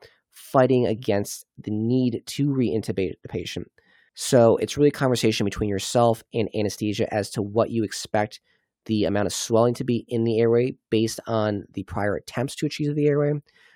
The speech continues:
how difficult the bag masking the patient will be, how difficult reintubation will be if needed, and trying to minimize the chance of reintubation. Typically, I would much rather extubate the patient in the operating room where I know I'm there,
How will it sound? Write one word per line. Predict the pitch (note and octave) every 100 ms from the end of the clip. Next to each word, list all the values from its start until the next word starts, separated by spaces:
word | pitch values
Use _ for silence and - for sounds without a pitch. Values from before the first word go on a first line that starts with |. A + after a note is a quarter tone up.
| _
how | - A2
difficult | A#2 - G#2+ A#2 -
the | G2 -
bag | F#2+ F2+
masking | F#2+ G#2+ A2 B2
the |
patient | A#2 A#2 A#2 A#2
will |
be, | A#2 A#2+ A2+ _ _ _
how | - A2
difficult | A2 - G2 A2 G2 - -
reintubation | G#2 G2+ G2+ G2+ - G2
will | G2
be | F#2 F2+ _
if | - -
needed, | G2 F2 - A#2+ _ -
and | G2
trying | - G#2
to | F#2
minimize | G#2+ A2 A2+ G#2 G2 G2+ - _ _ -
the |
chance | - - G#2+ -
of | A2+
reintubation. | F2+ F2+ - F2+ - D#2 - _ _ _ _ _ _
Typically, | - D#3+ D#3+ D#3+ - A#2 G2+ G#2+ C#3 _ _ _ _ -
I | A#2+
would | A#2
much | G2+ A2 A#2+ C3 C3
rather | A2 G#2 F#2+ F#2+ F#2 -
extubate | G#2 - A2 F#2
the | -
patient | - F2+ - -
in | G2+ F#2
the | -
operating | G2+ G#2 G#2 F#2+
room | F2+ F2+ F2+
where | - G2+ F#2 -
I | F#2
know | F#2 F2 -
I'm | F2 G2+ A#2
there, | B2 B2+ C#3+